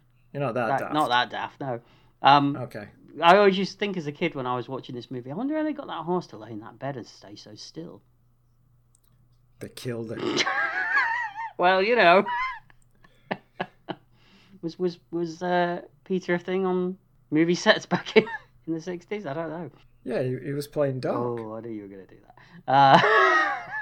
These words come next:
Speaker 2: Uh, <laughs> so he, he, he tries to arrest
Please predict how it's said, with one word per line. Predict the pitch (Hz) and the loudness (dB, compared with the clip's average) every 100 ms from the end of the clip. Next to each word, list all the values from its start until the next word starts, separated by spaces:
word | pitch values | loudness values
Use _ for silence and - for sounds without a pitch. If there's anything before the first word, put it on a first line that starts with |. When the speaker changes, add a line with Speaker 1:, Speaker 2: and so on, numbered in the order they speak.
| - - 932 | -4 -6 -2
Speaker 2:
Uh, | - 143 139 - | -4 -4 -10 -12
<laughs> | - _ _ _ _ _ _ - | -14 _ _ _ _ _ _ 4
so | 233 220 | 8 8
he, | 202 | 8
he, | 196 180 147 160 160 131 | 4 0 0 0 0 0
he | 165 165 147 | 0 0 -2
tries | - 175 165 | 4 4 4
to | - | 2
arrest | 123 117 110 - | 0 0 -2 -8